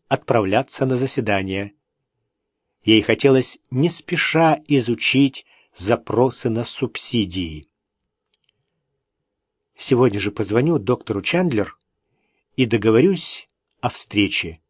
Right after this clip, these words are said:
решила она. «Я знаю, Регина была бы рада»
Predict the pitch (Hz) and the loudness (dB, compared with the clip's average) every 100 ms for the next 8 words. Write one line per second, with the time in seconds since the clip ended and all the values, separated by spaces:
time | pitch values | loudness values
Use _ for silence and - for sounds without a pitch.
0 | - 107 - 113 95 90 80 80 _ _ | -8 -4 0 0 0 -4 -10 -14 _ _
1 | _ _ _ _ _ _ 131 175 165 147 | _ _ _ _ _ _ 0 2 4 2
2 | 165 156 147 123 110 110 147 135 117 110 | 2 4 4 4 4 4 2 2 0 0
3 | 107 110 107 101 92 98 104 101 101 85 | 0 -2 -4 -6 -4 -4 -4 -6 -8 -8